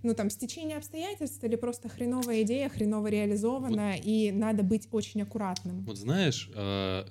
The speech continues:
Speaker 2: как мне кажется, единственный момент, который может, э, положить, ну как, не единственный, да, но основной,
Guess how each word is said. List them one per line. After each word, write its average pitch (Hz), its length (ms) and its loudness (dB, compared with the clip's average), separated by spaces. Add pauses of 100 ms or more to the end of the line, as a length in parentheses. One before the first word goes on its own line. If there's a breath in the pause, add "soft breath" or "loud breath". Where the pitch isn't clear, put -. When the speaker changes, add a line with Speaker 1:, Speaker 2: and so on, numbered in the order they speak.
Speaker 2:
как - 200 -4
мне 135 200 0
кажется, 113 420 0
единственный 104 500 -2
момент, 104 400 0
который 101 340 -2
может, 95 460 -2 (200)
э, 87 360 -4 (920 loud breath)
положить, 110 480 4
ну 143 100 2
как, 107 220 0
не 98 120 2
единственный, 101 600 2
да, 110 200 2
но 98 140 0
основной, 104 460 -2